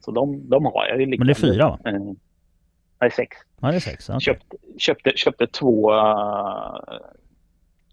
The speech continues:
Speaker 1: två stycken spjällrader från, eh, Daytona sex sjuttiofem.
Speaker 2: Jaha.
Speaker 1: Speed, speedtrippen. Ja,
Speaker 2: Ja.
Speaker 1: från trippen där.
Speaker 2: Ja, ja.
Speaker 1: Eh.
Speaker 2: Jag hade en kompis som hade en sån en gång faktiskt.
Speaker 1: Ja,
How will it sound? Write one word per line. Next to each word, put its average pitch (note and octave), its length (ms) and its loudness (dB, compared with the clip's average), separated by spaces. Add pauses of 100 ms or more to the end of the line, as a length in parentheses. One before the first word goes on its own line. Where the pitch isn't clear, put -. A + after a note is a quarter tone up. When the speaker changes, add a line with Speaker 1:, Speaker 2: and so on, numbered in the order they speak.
Speaker 1:
två D#3+ 200 -2
stycken G#2 360 -10
spjällrader G2+ 1200 -6
från, G2+ 360 -8
eh, G#2 60 -4 (1080)
Daytona G#2 580 -2
sex - 260 -14
sjuttiofem. - 360 -8 (880)
Speaker 2:
Jaha. D#3+ 480 -4
Speaker 1:
Speed, A#2+ 220 0 (120)
speedtrippen. - 520 -4 (120)
Ja, C#3+ 160 2
Speaker 2:
Ja. - 80 2
Speaker 1:
från C3+ 120 2
trippen C#3 360 -6
där. B2+ 120 -6 (440)
Speaker 2:
Ja, C3+ 220 -2 (160)
ja. C#3 180 -2 (720)
Speaker 1:
Eh. A2 280 -4 (680)
Speaker 2:
Jag - 80 -10
hade D3 120 0
en C3+ 60 0
kompis A#2+ 320 0
som D#3 100 -4
hade C3 160 0
en C#3+ 40 -2
sån G#2 180 -2
en G2 60 -2
gång F#2 140 -4
faktiskt. - 400 -16 (1080)
Speaker 1:
Ja, D#3 240 2